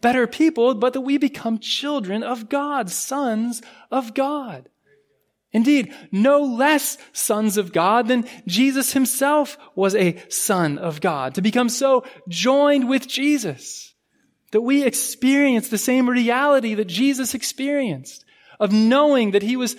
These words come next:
fully a son of the Father, and yet at the same time being fully man.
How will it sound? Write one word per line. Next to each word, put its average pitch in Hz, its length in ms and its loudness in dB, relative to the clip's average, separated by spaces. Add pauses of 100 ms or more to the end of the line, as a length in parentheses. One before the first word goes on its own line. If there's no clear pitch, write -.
(160)
fully 277 480 2
a 208 100 -2
son 269 320 -2
of 220 100 -4
the 202 80 -4
Father, 247 580 -6 (680)
and 190 140 -2
yet 233 240 0
at 190 140 -6
the 208 80 -4
same 233 340 -4
time 139 600 -4 (480)
being 185 520 0 (220)
fully 196 340 -2
man. 208 540 -4